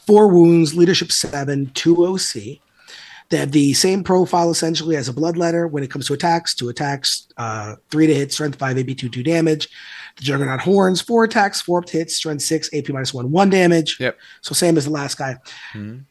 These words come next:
Speaker 1: Um, I'm not gonna go over the war gear because it's exactly the same.
Speaker 2: Yeah.
Speaker 1: Icon is O C, uh, leadership six, uh, instrument is plus one to charge.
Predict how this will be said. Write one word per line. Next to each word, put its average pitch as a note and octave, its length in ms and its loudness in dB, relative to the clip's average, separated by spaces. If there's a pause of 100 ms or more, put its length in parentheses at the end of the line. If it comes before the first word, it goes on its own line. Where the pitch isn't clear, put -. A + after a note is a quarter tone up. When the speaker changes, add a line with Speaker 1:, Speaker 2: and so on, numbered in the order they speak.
(500)
Speaker 1:
Um, D#3+ 420 4
I'm G3 100 6
not A3 180 6
gonna G#3+ 140 2
go F#3+ 140 4
over E3+ 120 4
the E3+ 60 6
war E3 260 4
gear F#3+ 220 0
because D#3+ 240 -2
it's C3 80 -8
exactly D3 560 -2
the D3+ 60 2
same. F#3 560 -2
Speaker 2:
Yeah. F3 180 -2
Speaker 1:
Icon D3 380 -2
is - 340 -4
O C3 160 -4
C, A2+ 340 -6
uh, B2+ 140 -8
leadership C3 300 2
six, - 600 -2
uh, A#2 300 -6 (220)
instrument D#3 400 2
is B2+ 100 -2
plus - 300 -8
one B2+ 80 -8
to A#2+ 60 -10
charge. G#3 300 0